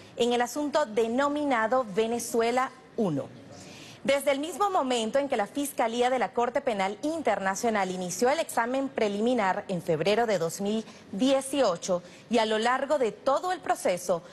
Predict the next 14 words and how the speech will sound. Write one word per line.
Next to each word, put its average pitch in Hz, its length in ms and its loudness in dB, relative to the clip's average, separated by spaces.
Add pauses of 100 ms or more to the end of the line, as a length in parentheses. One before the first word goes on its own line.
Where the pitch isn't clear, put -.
(180)
Venezuela 311 600 2
ha 330 60 0
denunciado 285 720 0
la 330 120 2
intención 220 640 0
de 247 220 0
instrumentalizar 254 1300 -2 (280)
los 226 220 0
mecanismos 226 720 0
de 220 100 2
la 202 100 0
justicia 277 560 -2
penal 226 340 0
internacional 214 880 0